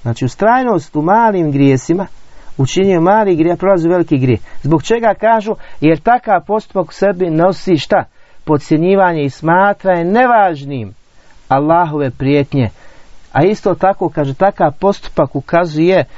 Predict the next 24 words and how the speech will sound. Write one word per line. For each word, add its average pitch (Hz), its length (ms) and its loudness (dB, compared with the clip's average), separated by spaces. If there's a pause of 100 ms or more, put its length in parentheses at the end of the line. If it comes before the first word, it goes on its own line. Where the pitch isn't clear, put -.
(180)
da 135 100 2
je 127 80 2
ta 180 300 0
osoba 165 520 -2
sigurna 151 920 2
od 139 180 -2
Allahove 143 480 2
te 123 180 -2
bareke 143 420 0
ve 120 100 0
taala 135 320 0
kazne. 104 340 -2
Razumijete? 120 460 -2
Znači, 113 260 -4
ne 170 340 0
ono 190 160 2
jednom 190 380 2
kad - 240 -6
čovjek 165 220 -2
pogriješi 156 440 0
pa 135 120 -2
se 135 120 -4
pokaje, 135 440 0
vrati, 139 400 0